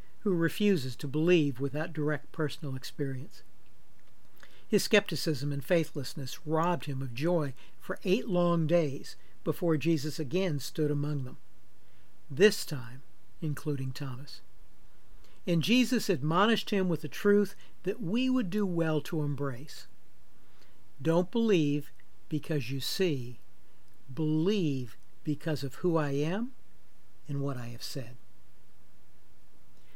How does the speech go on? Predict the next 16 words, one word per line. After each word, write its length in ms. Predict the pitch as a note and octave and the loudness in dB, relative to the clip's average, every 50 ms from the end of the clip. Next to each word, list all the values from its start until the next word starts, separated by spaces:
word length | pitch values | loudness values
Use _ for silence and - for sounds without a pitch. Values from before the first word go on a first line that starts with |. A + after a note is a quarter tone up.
| - - - | -6 -2 0
Number 200 | E3+ E3+ E3 E3 | 2 4 4 4
four 260 | - - A3+ A#3 A#3 | 6 8 8 10 10
on 100 | A3+ G#3 | 8 8
the 60 | G3 | 6
list 300 | F3+ F3+ F#3 F#3 - - | 6 6 6 4 4 2
is 160 | F3+ D#3 B2+ | 0 -2 -2
James, 540 | - - D3+ D3 C3 B2+ B2+ D#3 - - - - - - - - - - | 0 -2 -2 0 0 -2 -4 -4 -4 -4 -4 -4 -4 -4 -4 -4 -4 -4
son 300 | - - F3+ E3+ E3+ F3 | 0 2 4 4 4 4
of 120 | E3 E3 - - - - | 2 0 -2 -6 -6 -4
Alphaeus, 720 | E3+ D#3+ D#3 D3+ - - D3 C3 B2+ C3+ - - - - - - - - - - | -2 0 0 0 0 -2 -4 -4 -4 -4 -4 -4 -4 -4 -4 -6 -6 -6 -4 0
also 320 | D#3+ F3 E3 - - D3+ | 2 2 2 2 0 0
known 240 | C#3 C3+ C3+ C3+ C3+ | 0 0 0 -2 -2
as 80 | C#3+ - | -2 -4
Clopas. 540 | - - D#3+ D#3 C#3 - - - - - - - - - - - - - - - - - - - - - - - - - - - - - - - - - - - | -2 -2 0 0 0 0 -2 -4 -4 -4 -4 -4 -4 -4 -4 -4 -4 -4 -4 -4 -4 -6 -6 -6 -6 -6 -6 -6 -6 -6 -6 -6 -4 -4 -4 -4 -4 -4 -4 0
This 260 | F3 A#3 C4+ - - | 4 4 4 4 4
James 480 | - F#3+ E3 C#3 B2 C3 C#3+ D3 - | 0 -2 -2 0 0 -2 -2 -2 -2